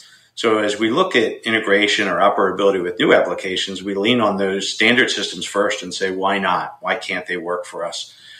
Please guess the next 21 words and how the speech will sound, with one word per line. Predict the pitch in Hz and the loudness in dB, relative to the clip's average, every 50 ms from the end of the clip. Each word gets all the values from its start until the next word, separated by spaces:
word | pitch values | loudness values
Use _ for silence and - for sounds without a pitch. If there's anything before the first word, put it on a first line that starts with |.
| - _ _ | -20 _ _
versus | - 104 101 - 98 92 90 95 | -6 -4 -2 -2 -2 -4 0 2
adding | 95 95 95 95 98 98 95 | 4 4 4 4 2 0 -2
in | 95 92 92 92 | -2 -2 -2 -2
a | 90 90 | -4 -4
new | 92 92 95 95 92 92 90 90 - - - | -4 -2 -2 0 0 -2 -2 -6 -10 -6 -2
best | - 95 95 - - 98 | 0 0 0 0 -2 -6
of | 90 87 | -10 -10
breed | 90 92 92 92 92 90 87 - | -10 -10 -8 -8 -8 -8 -8 -8
type | 90 87 85 - | -8 -8 -4 -2
application. | 87 80 78 - 87 90 - 90 87 85 80 - - - - - _ _ _ _ _ _ - - - - - _ _ _ | -2 -2 -2 -4 -8 -12 -10 -10 -8 -6 -6 -6 -6 -8 -12 -20 _ _ _ _ _ _ -20 -20 -20 -20 -20 _ _ _
Secondly, | - - 139 143 143 143 113 110 107 | -2 2 2 2 2 2 0 0 -2
the, | 101 101 98 95 95 - | -2 0 -2 -2 -2 -2
the | 98 101 98 95 90 | -4 -4 -4 -4 -2
second | - 127 123 123 - | 0 2 2 2 0
C | - - 98 | -2 -2 -4
there | 92 95 95 92 | -2 -2 0 -2
is | 95 - | -2 -4
the | 98 | -6
centrally | 92 - 107 101 - - 98 92 | -4 -4 -2 -2 -2 -2 -4 -2
managed. | 92 98 104 107 92 85 85 - - | 0 0 2 2 2 0 0 -2 -4
So | - 95 92 90 90 90 | -2 -2 -2 -2 -4 -6